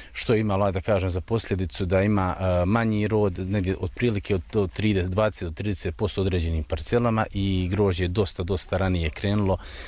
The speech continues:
Ja iskreno ne pamtim da je, da je berba krenula prije, evo mi maltene, evo sa koncem, početka septembra završavamo berbu svih sorti.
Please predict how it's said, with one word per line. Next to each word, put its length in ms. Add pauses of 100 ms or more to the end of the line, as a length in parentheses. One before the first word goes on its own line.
(140)
Ja 340
iskreno 340
ne 120
pamtim 480
da 100
je, 180
da 140
je 80
berba 360
krenula 460 (120)
prije, 300
evo 140
mi 180
maltene, 460 (760)
evo 140
sa 280
koncem, 440
početka 420
septembra 440
završavamo 480
berbu 160
svih 260
sorti. 480